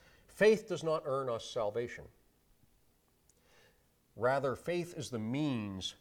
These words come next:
by which salvation comes to us. Faith is the means by which salvation comes to us.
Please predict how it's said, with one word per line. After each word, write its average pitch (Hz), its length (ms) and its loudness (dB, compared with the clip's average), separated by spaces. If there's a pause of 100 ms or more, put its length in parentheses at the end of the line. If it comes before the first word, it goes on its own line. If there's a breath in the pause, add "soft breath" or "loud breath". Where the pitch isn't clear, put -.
(160)
by 113 160 2
which 107 300 -4
salvation 101 540 -6
comes 101 380 -10
to 113 280 -12
us. - 420 -12 (1200)
Faith 135 260 -8
is 113 100 -12
the 113 80 -12
means 107 300 -10
by 95 140 -4
which 92 280 -8
salvation 90 440 -8
comes 113 200 -12
to - 80 -14
us. 69 80 -14